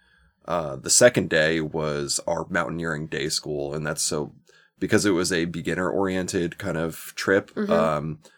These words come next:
Speaker 1: they assumed that you didn't have any mountaineering experience, and so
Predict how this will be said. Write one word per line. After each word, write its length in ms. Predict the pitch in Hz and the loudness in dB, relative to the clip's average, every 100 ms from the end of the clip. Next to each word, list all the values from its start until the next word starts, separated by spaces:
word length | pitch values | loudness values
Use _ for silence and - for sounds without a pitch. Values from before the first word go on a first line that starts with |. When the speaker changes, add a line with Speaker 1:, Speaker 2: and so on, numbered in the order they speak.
| _ _ | _ _
Speaker 1:
they 260 | 78 92 82 | -2 0 2
assumed 400 | - - 104 92 | 2 4 2 2
that 100 | 131 | -2
you 100 | 82 | 0
didn't 160 | 82 - | -2 -2
have 140 | 85 | -2
any 140 | 78 80 | -2 -2
mountaineering 500 | 78 57 78 71 73 | -4 -4 -2 -2 -4
experience, 640 | 71 - 76 73 76 - | -4 -4 -2 -4 -4 -6
and 240 | - 78 | -6 -6
so 400 | - 78 73 73 | -4 -4 -4 -6